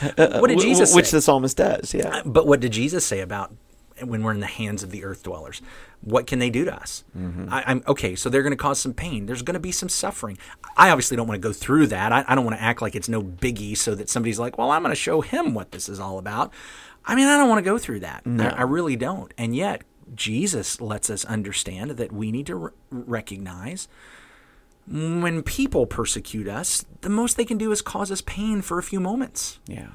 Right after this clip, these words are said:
Speaker 2: For a temporary period of time. The most they can do is call us names. The most they can do is, well, they can kill the body.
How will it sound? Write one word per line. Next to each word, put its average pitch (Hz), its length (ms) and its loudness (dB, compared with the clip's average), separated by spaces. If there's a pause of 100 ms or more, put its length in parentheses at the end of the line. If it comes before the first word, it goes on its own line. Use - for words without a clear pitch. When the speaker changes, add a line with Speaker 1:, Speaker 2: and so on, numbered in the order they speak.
Speaker 2:
For - 180 0
a 165 60 2
temporary 196 480 -2
period 202 280 -6
of 190 100 -10
time. 233 320 -2
The 190 60 0
most 214 220 0
they 208 120 0
can 196 180 -4
do 208 220 0
is 175 100 0 (240)
call 196 220 -6
us 214 160 -4
names. 170 640 -4
The 131 80 -4
most 165 260 -2
they 196 100 -2
can 196 180 -4
do 196 280 -2
is, 156 160 2 (540)
well, - 80 -10
they 208 80 -6
can 170 140 -6
kill 196 140 -2
the 139 80 -4
body. 123 440 -6